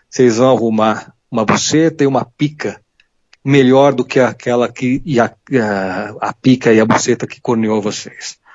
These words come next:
Podem ficar tranquilos. E você também, meu querido que está me entrevistando, você tá com vinte e cinco anos, você vai arrumar, vai, vai. Depois você vai chegar no meu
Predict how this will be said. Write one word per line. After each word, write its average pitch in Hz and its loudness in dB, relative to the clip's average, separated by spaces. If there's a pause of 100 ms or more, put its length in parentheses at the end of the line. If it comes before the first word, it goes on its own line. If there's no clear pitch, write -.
(320)
Podem 214 4
ficar - -4
tranquilos. 139 -2
E 147 0
você 240 -2
também, 147 -2
meu 120 -2
querido 113 0
que - -20
está - -6
me 107 -4
entrevistando, 107 0 (680)
você - -20 (100)
tá - -2
com - -4
vinte 104 -4
e - -4
cinco 110 -4
anos, 101 0
você 90 -4
vai 107 2
arrumar, 85 -4
vai, 92 -2 (160)
vai. 190 0
Depois - -4
você - -4
vai 180 0
chegar 156 0
no 151 -2
meu 151 -4